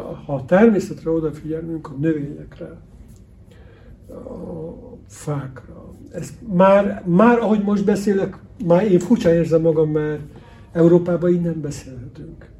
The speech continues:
Pedig, pedig, pedig ettől a növényvilág, és egyébként ugye nagyon sokan ezt tudják és gyakorolják, és napi szinten élik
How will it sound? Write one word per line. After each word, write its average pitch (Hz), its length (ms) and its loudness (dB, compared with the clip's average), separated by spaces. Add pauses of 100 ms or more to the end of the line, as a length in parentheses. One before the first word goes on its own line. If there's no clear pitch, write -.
(380)
Pedig, 170 540 2 (240)
pedig, 180 480 0 (800)
pedig 196 360 4
ettől 175 440 0
a 151 140 2
növényvilág, 202 720 2
és 180 180 -2
egyébként 226 580 0
ugye 233 240 0
nagyon 240 220 0
sokan 139 680 -16 (640)
ezt - 220 -20
tudják 120 580 -10
és - 220 -20 (120)
gyakorolják, 139 840 -14
és - 140 -18 (180)
napi 143 300 -14
szinten 147 420 -16
élik 156 280 -16